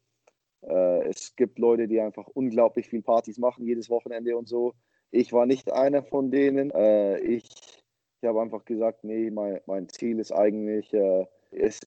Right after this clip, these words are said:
in die N F L zu schaffen und an meinem besten, äh, Potenzial immer zu erreichen. Und deswegen habe ich dann auch immer gesagt, ja, ich,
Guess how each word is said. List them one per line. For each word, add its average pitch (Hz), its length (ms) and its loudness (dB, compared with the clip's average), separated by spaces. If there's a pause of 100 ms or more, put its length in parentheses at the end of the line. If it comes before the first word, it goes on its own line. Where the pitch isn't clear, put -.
in 135 200 0
die 123 160 4
N 120 180 4
F 127 200 -2
L 127 180 2
zu 120 220 -8
schaffen 113 420 0
und 95 320 -6
an 101 160 0
meinem 113 380 0
besten, 117 760 -4 (420)
äh, 90 520 4 (640)
Potenzial 117 640 2
immer 120 160 -2
zu 127 180 -4
erreichen. 117 440 0
Und 107 100 -10
deswegen 104 300 -8
habe 101 140 -6
ich - 60 -18
dann 104 140 -6
auch 107 160 0
immer 110 180 -6
gesagt, - 300 -6
ja, 107 220 2
ich, - 280 -6